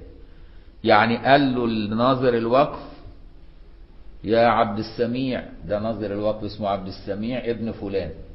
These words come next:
كويس؟ يعني حدد شخصية معينة، شخص معين، قال له: "أنت ناظر هذا الوقف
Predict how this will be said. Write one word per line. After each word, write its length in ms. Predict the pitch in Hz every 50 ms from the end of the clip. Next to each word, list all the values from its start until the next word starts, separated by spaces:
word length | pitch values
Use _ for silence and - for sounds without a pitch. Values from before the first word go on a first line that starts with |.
| - - - -
كويس؟ 320 | - - 113 127 139 135 - - - -
يعني 220 | 101 90 95 104
حدد 460 | - - - 147 147 - - 160 139 -
شخصية 540 | - - - - - - - 143 139 120
معينة، 420 | 110 110 104 98 95 98 95 90 90
شخص 360 | - - 143 135 - - -
معين، 380 | 107 101 92 90 90 82 82 80 - - - - - - - -
قال 180 | 104 117 120 120
له: 160 | 120 120 127
"أنت 180 | 135 131 - 123
ناظر 460 | 113 120 120 120 104 104 95 90 92
هذا 140 | 87 82 85
الوقف 320 | 82 80 80 80 - -